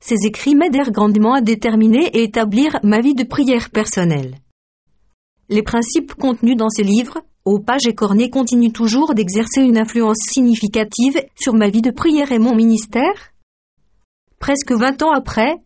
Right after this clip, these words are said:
je commence seulement maintenant à sentir que je comprends véritablement la profondeur des écrits d'Andrew Murray. La plupart des ouvrages sur la prière vous mènent dans un processus de prière, mais les écrits d'Andrew Murray vous conduisent à la personne de prière Jésus-Christ.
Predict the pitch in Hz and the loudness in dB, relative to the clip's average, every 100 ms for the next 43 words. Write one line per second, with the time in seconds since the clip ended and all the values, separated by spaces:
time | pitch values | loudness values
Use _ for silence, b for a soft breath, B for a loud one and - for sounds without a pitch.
0 | - 208 220 269 269 349 - - 254 262 | -4 -2 0 2 2 0 -2 -2 2 2
1 | 269 247 233 226 262 240 294 285 311 - | 2 2 2 2 2 0 -2 -2 -4 0
2 | 233 233 233 240 - 226 214 214 220 226 | 0 0 -2 -4 -2 -2 0 0 0 0
3 | 247 240 226 190 - 269 277 254 226 262 | 0 2 2 0 -2 -4 -2 0 0 0
4 | 226 233 208 214 254 247 220 220 233 220 | 0 0 0 -2 -2 0 0 2 2 2
5 | 220 165 147 _ _ _ _ _ - 202 | 0 -2 -4 _ _ _ _ _ -4 -2
6 | 202 233 233 220 240 214 214 202 226 285 | -2 -4 -4 -2 0 0 0 0 2 0
7 | 302 - - 254 226 220 226 220 214 175 | -2 -6 -6 -2 -2 -2 0 0 0 0
8 | 202 202 190 202 214 240 226 254 254 233 | 2 2 2 2 2 0 -2 -4 0 0
9 | - 302 - 220 - 220 226 220 294 - | 0 -2 -2 -4 -2 0 2 0 -2 -6
10 | _ - 220 240 233 226 - 247 233 214 | _ -2 2 2 2 0 -2 0 0 0
11 | 240 247 254 277 240 226 262 226 233 247 | 2 0 0 -2 -2 -2 0 0 2 2
12 | 247 247 233 240 226 214 - 214 220 208 | 0 -2 -4 0 0 0 0 0 2 0
13 | 208 202 226 - 185 170 - - | 0 0 -2 -4 -6 -6 -12 -20